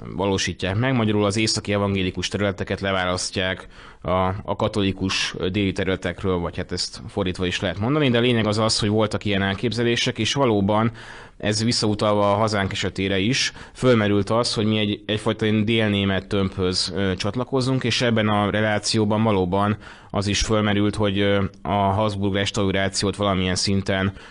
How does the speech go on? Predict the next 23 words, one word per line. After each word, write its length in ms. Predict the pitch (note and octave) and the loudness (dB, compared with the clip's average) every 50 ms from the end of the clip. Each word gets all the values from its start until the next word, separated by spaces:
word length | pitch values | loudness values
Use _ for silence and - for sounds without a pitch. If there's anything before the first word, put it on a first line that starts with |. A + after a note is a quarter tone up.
| - - - | -20 -8 -2
ö, 140 | - F#2+ | 0 2
meg 180 | G2 G2+ G2+ G2 | 2 2 2 2
lehessen 420 | G2+ G2 F#2+ F#2+ - - A#2 G#2 | 2 2 2 0 0 0 0 0
valósítani. 500 | G#2+ G#2 F#2+ F2 E2+ - - - F#2 F2+ | 0 2 0 0 0 -2 -2 -2 -2 -2
Tehát 180 | F2 D#2+ G2+ F2+ | 0 -2 -2 -4
itt 100 | G#2 F#2 | -2 -4
ez 120 | A2+ G2+ | -2 0
nagyon 200 | C3 C3+ C3 A#2+ | 2 2 2 2
fontos 320 | A2 A2+ A#2+ A2 G#2+ G2+ - | 2 0 0 0 0 0 0
látnunk, 400 | A2+ G#2+ G#2+ G#2+ A2 G#2+ G#2+ G#2+ | 0 0 0 0 0 -2 -2 0
hogy 220 | - G#2+ G2+ G2 G2 - - - - - - | 0 -2 -2 -2 -4 -14 -20 -20 -20 -20 -8
tulajdonképpen 520 | - B2 C3 C3 A#2+ A2+ A2+ A#2 A2 - A2+ | -2 2 2 4 2 2 0 -2 -2 0 0
azt 200 | A2+ A#2+ - - | 0 0 0 2
látjuk 320 | - G#2 G2+ - G#2+ - | 0 0 0 -2 -4 0
a 120 | A2 G#2 G2+ | 0 2 2
nyugati, 680 | G#2 A2 G#2+ A2 G2+ G2+ - G2+ G2 F#2+ F#2+ G2 A#2+ C#3 - | 2 2 2 2 0 2 0 0 2 2 2 0 -2 -4 -6
ö, 300 | - E2 F#2+ F#2+ F#2+ F#2+ F#2 F#2 | -4 -2 0 2 2 0 0 0
hatalmaknál, 720 | G2+ G#2+ G#2 - A2 G#2+ A2 A2+ A2 - A#2+ A#2 A#2 A#2 A#2+ | 0 -2 0 2 2 2 2 0 0 -2 -2 -2 0 0 0
hogy 140 | A2+ G#2 | 2 2
egyfajta 340 | G2+ G#2 G#2+ - A#2 G#2 A2 | 0 0 0 0 -2 -2 0
revíziója 600 | G#2 A#2 A#2 A2 G#2 G2+ F#2+ F#2 G2+ G2 F#2+ F#2+ | 2 2 2 2 2 0 0 0 0 2 2 0
következik 640 | F#2 - G#2+ G2+ F#2+ F2+ - - F#2 F2+ F#2 F2 F2 | 0 0 0 0 0 0 -2 -4 -4 -2 -2 -4 -2
be 320 | E2+ F#2+ F#2 F2+ F2+ G2+ | -2 0 0 2 0 -2